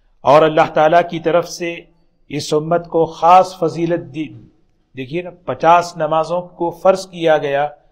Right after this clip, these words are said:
اور کہا گیا کہ پانچ نمازیں پڑھ لو، پچاس کا ثواب ملے گا۔ تو اسی طرح یہ رات اللہ تعالیٰ نے دی ہے، ایک رات تلاش کر لو،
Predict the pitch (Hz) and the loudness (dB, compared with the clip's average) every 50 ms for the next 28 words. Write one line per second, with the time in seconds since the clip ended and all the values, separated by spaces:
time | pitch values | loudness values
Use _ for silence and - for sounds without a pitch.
0 | _ _ _ _ _ - - 131 139 - - - 151 147 143 160 165 160 156 151 | _ _ _ _ _ -4 -2 -2 -2 -2 0 0 0 2 2 2 0 0 0 -2
1 | 156 165 175 170 - 165 156 - - 160 151 165 170 175 170 - 143 151 147 147 | 0 -2 -2 -2 -6 -8 -8 -2 0 2 2 2 2 -2 -4 -10 -8 -8 -6 -4
2 | 147 151 147 139 147 147 147 147 - 135 135 135 131 139 156 160 - - _ _ | -4 -4 -4 -6 -8 -12 -10 -4 -4 -4 -4 -2 -4 -4 -4 -4 -8 -16 _ _
3 | _ _ _ - 120 117 - 147 147 151 147 - - 156 135 - - 131 123 123 | _ _ _ -8 -8 -4 0 2 2 2 0 -2 -8 -10 -10 -8 -8 -6 -4 -2
4 | 123 127 - 110 113 104 101 101 98 - - - _ _ _ _ _ _ _ _ | -2 -2 -4 -8 -16 -16 -16 -18 -20 -20 -20 -20 _ _ _ _ _ _ _ _
5 | _ _ _ _ _ _ _ _ _ _ _ _ _ _ _ _ _ _ - 147 | _ _ _ _ _ _ _ _ _ _ _ _ _ _ _ _ _ _ -10 -8
6 | 139 151 156 - 220 226 226 214 202 196 208 196 185 160 170 180 175 160 156 165 | -8 -8 -8 -6 -6 -6 0 2 4 6 6 4 4 0 -2 0 2 4 4 4
7 | 180 180 - - 160 160 165 165 156 - - 151 156 170 180 185 180 175 156 139 | 4 2 -2 -8 -6 -2 -2 -2 -2 0 0 0 2 2 2 0 0 -4 -10 -12
8 | 147 165 156 135 131 131 135 151 - - _ _ _ _ _ _ _ - 180 185 | -10 -10 -8 -6 -6 -6 -6 -8 -10 -14 _ _ _ _ _ _ _ -6 -2 0
9 | 202 208 202 - 175 165 170 175 180 175 - - 143 131 135 135 143 139 - - | 0 0 0 0 2 4 4 4 2 0 -4 -4 -2 0 0 0 0 -2 -4 -6
10 | - 160 143 143 160 165 | -6 -6 -6 -6 -14 -14